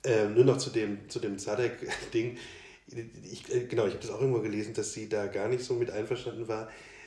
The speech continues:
Das Witzige ist, dass Zadek schon mal so Begegnung, so eine Begegnung hatte mit auch einem sehr radikalen Dramatiker,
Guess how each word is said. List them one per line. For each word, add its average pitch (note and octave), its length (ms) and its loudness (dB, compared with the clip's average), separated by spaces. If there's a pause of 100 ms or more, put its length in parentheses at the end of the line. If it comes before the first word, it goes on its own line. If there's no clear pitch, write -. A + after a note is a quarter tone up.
(100)
Das - 160 -4
Witzige A#2 280 -8
ist, A2+ 140 -8
dass - 200 -6
Zadek A2 340 -4
schon C3+ 220 -2
mal C#3 100 0
so A#2 160 -2
Begegnung, G#2+ 460 -6 (120)
so A2 120 -2
eine A2+ 100 0
Begegnung G#2+ 400 -4
hatte G#2 140 -6
mit G#2 160 -6
auch - 160 -10
einem C3 140 -4
sehr G#2 180 -4
radikalen G2+ 560 -8
Dramatiker, G2 720 -6